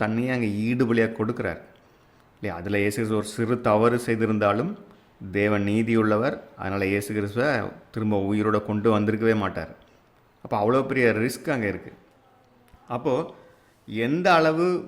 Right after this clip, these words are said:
இந்த மக்கள் மேல, மனிதர்கள் மேல தேவனுக்கு அன்பு இருந்தா தன்னுடைய ஒரே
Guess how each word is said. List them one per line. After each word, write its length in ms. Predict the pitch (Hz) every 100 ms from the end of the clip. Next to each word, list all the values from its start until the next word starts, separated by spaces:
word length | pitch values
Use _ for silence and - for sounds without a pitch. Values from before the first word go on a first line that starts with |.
| -
இந்த 180 | 127 123 123 113
மக்கள் 340 | 113 - 139 131
மேல, 160 | 123 117 123 - - -
மனிதர்கள் 440 | 107 117 120 120 113
மேல 160 | 110 110 98
தேவனுக்கு 400 | 104 107 104 101
அன்பு 260 | 92 104 113
இருந்தா 280 | 101 87 80 - -
தன்னுடைய 320 | 107 101 95 95
ஒரே 200 | 107